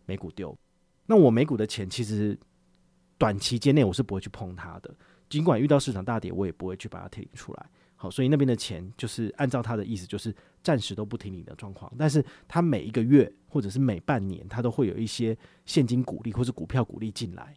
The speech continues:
那一样，我都在我的丰存股的A P P哈，我的永丰大户的A P P都还是会看得到这些东西有进账哈，你们可以去参考一下。那除此之外，我还会放一些资金放在台股，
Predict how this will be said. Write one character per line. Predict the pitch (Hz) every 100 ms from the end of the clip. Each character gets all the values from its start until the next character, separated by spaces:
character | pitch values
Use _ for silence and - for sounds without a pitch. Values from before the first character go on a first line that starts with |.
| _ -
那 | 131
一 | 110
样， | 143 107
我 | 87
都 | 117
在 | 120 143
我 | 95
的 | 92 85 - _ _ _
丰 | - 165
存 | 180 120 131
股 | 87
的 | -
A | -
P | 107 101
P | 107
哈， | 107 113
我 | 87
的 | 107
永 | 98 95
丰 | 123
大 | 131 117
户 | 120
的 | 98
A |
P | 104
P | 107
都 | 110
还 | 107
是 | 113
会 |
看 | 117 117
得 |
到 | 107 107
这 |
些 | 101 107 104
东 | 107
西 | 104 101 95 _ _
有 | -
进 | 196 113 95
账 | 104 82
哈， | 101
你 | 92
们 | 92
可 | 95 120
以 |
去 | 95 117
参 | - 110
考 | 107 - 147
一 |
下。 | - 113 _ _ _ _ _ _ _ _ _ _
那 | 233
除 | - 214
此 | 160
之 | 135
外， | 160 151 - - _
我 | 143
还 | - 131
会 | 180
放 | 175 165
一 |
些 | 156 147
资 | - 131
金 | 135 127
放 | - 151 113
在 | 120 104
台 | - - 90
股， | 101 -